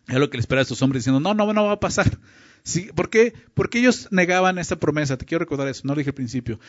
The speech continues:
¿Por qué? Porque negar la promesa es decir, "Dios no va a tener juicio al impío", entonces sigue viviendo como un impío, no importa. Así vivían ellos, en su codicia, en su adulterio, ¿recuerdas? Los falsos maestros viven en pecado y no les importa eso, nunca te van a hablar de eso.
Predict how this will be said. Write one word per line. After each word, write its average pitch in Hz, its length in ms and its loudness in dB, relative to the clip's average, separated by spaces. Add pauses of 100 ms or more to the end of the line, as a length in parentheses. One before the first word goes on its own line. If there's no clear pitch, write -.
(140)
¿Por - 160 -6
qué? 160 240 -2 (260)
Porque 147 560 0 (880)
negar 151 300 -2
la 185 120 -2
promesa 160 480 -2
es 160 80 0
decir, 165 300 0 (260)
"Dios 170 200 6
no 180 80 -2
va 175 60 -2
a - 20 -4
tener 175 180 2
juicio 170 220 -2
al 160 40 -4
impío", 160 320 0
entonces 156 320 -2
sigue 170 220 -6
viviendo 165 300 -2
como 156 160 -6
un 165 60 -4
impío, 160 320 -2
no 156 60 -4
importa. 156 420 -8
Así 120 300 -6
vivían 165 260 0
ellos, 151 260 0
en 120 80 -8
su 127 160 -6
codicia, 139 420 -2
en 143 60 -4
su 131 100 -6
adulterio, 143 640 0
¿recuerdas? 139 460 -8 (1000)
Los 117 100 -2
falsos 139 200 2
maestros 151 300 2
viven 151 140 4
en 143 60 2
pecado 151 460 0
y 151 160 -4
no 151 160 0
les 170 160 -2
importa 160 400 -2
eso, 135 260 -2 (240)
nunca 156 320 0
te - 80 -6
van 143 140 0
a 143 40 0
hablar 139 200 0
de 131 140 -2
eso. - 280 -8